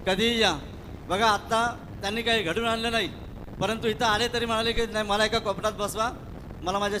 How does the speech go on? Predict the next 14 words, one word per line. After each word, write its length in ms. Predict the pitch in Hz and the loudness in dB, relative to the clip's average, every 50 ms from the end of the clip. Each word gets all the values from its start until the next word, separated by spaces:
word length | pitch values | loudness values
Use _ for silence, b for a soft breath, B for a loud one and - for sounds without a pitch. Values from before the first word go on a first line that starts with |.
| 196 | -4
शिक्षकांशी 420 | 196 202 - 208 208 202 202 202 202 | -6 -6 -4 -4 -2 -2 -2 -2 -2
संवाद 340 | - 190 180 180 180 185 | -2 -2 0 0 0 0
साधायचा 420 | 180 180 175 160 165 165 165 165 190 | 0 0 -2 0 0 -2 -2 -2 -2
आहे, 400 | 208 220 - - - - - - | -4 -4 -6 -10 -14 -12 -8 -6
कोणाच्या 260 | 175 185 190 180 190 | -4 -4 -4 -2 0
काही 120 | 190 185 | 0 0
अडीअडचणी 500 | 170 165 190 196 190 185 185 196 196 196 | 0 2 2 0 0 0 -2 -4 -4 -2
असतील 520 | 190 180 - - 214 226 247 247 - - - | -2 -2 -2 -2 -2 -2 -2 -4 -8 -8 -8
तर 60 | 185 | -6
त्या 140 | 180 196 180 | -6 -4 -4
लगेच 280 | 170 175 180 196 190 | -2 -4 -4 -4 -4
तत्काळ 280 | 180 175 175 - 185 175 | -4 -6 -4 -2 -2 -2
सोडू 240 | 165 - 160 156 151 | -2 -2 -2 -2 -2
द्या." 120 | 143 135 | -4 -4